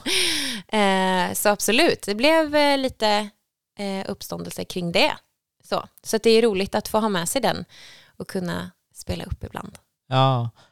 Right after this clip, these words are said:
Speaker 2: Hur, eh, skulle du jämföra, mm, Sverige och Danmark, intresset för Mello? Är det lika stort? Eller är svenskarna mer galna med chips och
Speaker 1: <laughs>
Speaker 2: kolla alla deltävlingar och allt?
Speaker 1: Nej, men Sverige är ju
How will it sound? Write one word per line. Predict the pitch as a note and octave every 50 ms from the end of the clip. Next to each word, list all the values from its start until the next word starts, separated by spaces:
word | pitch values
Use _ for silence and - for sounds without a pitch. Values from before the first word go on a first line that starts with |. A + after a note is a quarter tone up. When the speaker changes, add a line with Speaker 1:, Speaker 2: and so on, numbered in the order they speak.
| _ _ _
Speaker 2:
Hur, | - E3 F3 F3 E3+ E3+ E3 D#3
eh, | D#3+ D#3 D#3 D3+ C3
skulle | - - D#3 D3+
du | D3+
jämföra, | D3+ D3 C#3+ C#3 B2+ - - C#3+ C3 C3+ C3 C3
mm, | B2+ B2+ B2+ B2+ B2+ B2 B2 A#2+ A2 - -
Sverige | - - - - C#3+ C#3+ C3+ B2+ A#2 A#2 A#2+ B2 B2
och | B2+ B2+ B2+ B2+ C3 B2+ B2+ C3 B2+ A#2+ A#2
Danmark, | B2 A#2+ B2+ C3 B2 A2+ A2+ C3 D3+ D#3 C#3+ C3 -
intresset | C3+ C3 A#2+ - C3+ A#2 G#2 - - - A#2+ A2 G#2+ -
för | - - B2
Mello? | A#2+ A#2 A2+ A2 A#2 C#3 D#3+ C3+ - - _ _ _ _ _ _ - - - - -
Är |
det | C3 C3
lika | C#3 B2 - C3
stort? | - - E3 F3 D#3 A2+ - _ - - -
Eller | B2 B2+ C3 C3
är | B2+
svenskarna | - - C#3 C3+ B2+ A#2 G#2 - - A#2+ A#2+ C3 C#3
mer | C#3 C3+ C3 A#2+ A2+ A#2
galna | A2+ B2 B2+ A#2+ A#2 A2 G#2+ A2 A2
med | A2 A2+ A2+ A2+ A#2 A#2 A#2+ A#2
chips | - - A#2+ A2 - - - -
och | A#2 A2 A2 A2 A2 A2+ A2+ G2+ G2+ -
Speaker 1:
<laughs> | - - - - - -
Speaker 2:
kolla | - D#3+ D3 B2+ A#2+ A2+ A2+ A2+ A2+ A#2 A#2+ B2+ - C#4+ - - - C#4 - -
alla | C#3+ D3 C#3+ C3+ B2+ A#2+ A#2 A#2 A#2 A2+ A#2 A#2
deltävlingar | A2 A2+ C#3 B2+ A2+ A2 - C3 A#2 G#2+ G#2 A2+ A2+ B2 A#2
och | A#2+ A2+
allt? | G2+ G#2 G2+ - - - - - - - - - - - - - - - - -
Speaker 1:
Nej, | G#3+ G#3 G#3
men | G#3 G#3 G#3 G#3
Sverige | - - G#3 F#3+ F#3 G3+ A#3 C4+ B3+
är | G3 F#3+ F3
ju | F3 F3 F3